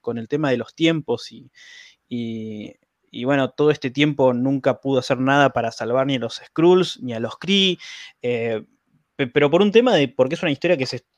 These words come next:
que está muy alargada en distintas cosas, que en Secret Invasion, que en Capitana Marvel, que, que entonces parece que es bastante... Eh, como que, eh, el personaje principal de la película es bastante ineficiente en su trabajo de ser he-,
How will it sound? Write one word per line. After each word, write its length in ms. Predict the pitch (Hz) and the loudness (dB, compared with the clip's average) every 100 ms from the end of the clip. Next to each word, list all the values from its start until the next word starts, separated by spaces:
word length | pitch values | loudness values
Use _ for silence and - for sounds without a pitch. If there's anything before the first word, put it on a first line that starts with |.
| _ _ | _ _
que 80 | - | -20
está 200 | - 156 | -4 0
muy 400 | 165 143 156 190 | 0 0 0 4
alargada 640 | 185 139 143 160 170 165 165 | 6 6 6 6 8 8 6
en 80 | 127 | 2
distintas 440 | 120 156 156 127 | -4 -8 -6 -4
cosas, 400 | - 185 175 127 | 2 2 2 -4
que 100 | - | -12
en 80 | 110 | -10
Secret 320 | - 139 123 | -8 -6 -4
Invasion, 480 | 120 156 180 - 117 | 2 4 4 2 -10
que 60 | |
en 80 | 113 | -12
Capitana 420 | 107 107 - 127 143 | -12 -10 -4 -2 2
Marvel, 420 | 175 185 156 127 | 4 6 4 0
que, 200 | 113 110 - - - _ | -4 -8 -12 -20 -20 _
que 120 | - - | -20 -10
entonces 240 | - 165 | -2 0
parece 300 | 151 156 160 | 2 2 2
que 100 | 151 | 2
es 60 | 156 | 2
bastante... 680 | 139 160 165 160 147 131 - _ - - - _ - | 2 0 0 4 6 6 -2 _ -20 -20 -20 _ -14
Eh, 220 | - - | -10 -8
como 240 | - 135 | -2 0
que, 440 | 131 131 127 123 123 | 2 4 6 6 4
eh, 240 | - 110 | 0 -6
el 140 | 143 135 | -6 -2
personaje 420 | 139 156 180 175 | -2 0 -2 0
principal 340 | 147 135 160 | -2 -2 -2
de 100 | 160 | 0
la 120 | 147 127 | 0 0
película 440 | 139 151 151 143 | -2 -4 0 0
es 80 | 123 | 0
bastante 320 | 127 160 160 | -2 -4 -2
ineficiente 640 | 135 120 117 - 156 143 135 | -2 -4 -8 -4 -2 0 -2
en 80 | |
su 120 | 113 113 | -6 -8
trabajo 320 | 113 139 123 | -4 -4 -6
de 60 | |
ser 180 | - 131 | -6 -6
he-, 180 | 117 107 | -6 -10